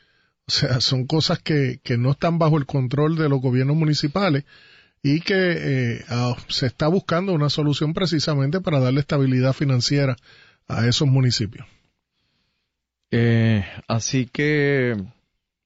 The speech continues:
Speaker 2: después de esta sesión ordinaria, eh, digo, eh, se supone que la próxima ordinaria empieza en septiembre.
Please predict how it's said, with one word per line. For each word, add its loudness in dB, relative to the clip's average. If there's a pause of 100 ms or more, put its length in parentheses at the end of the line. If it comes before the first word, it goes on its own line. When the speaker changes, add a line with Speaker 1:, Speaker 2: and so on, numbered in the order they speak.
(280)
Speaker 2:
después 0
de 0
esta 0
sesión -2 (640)
ordinaria, 0 (800)
eh, -8 (260)
digo, -10 (840)
eh, -8
se -6
supone -6
que -4
la -2
próxima -4
ordinaria -2
empieza -4
en -4
septiembre. -6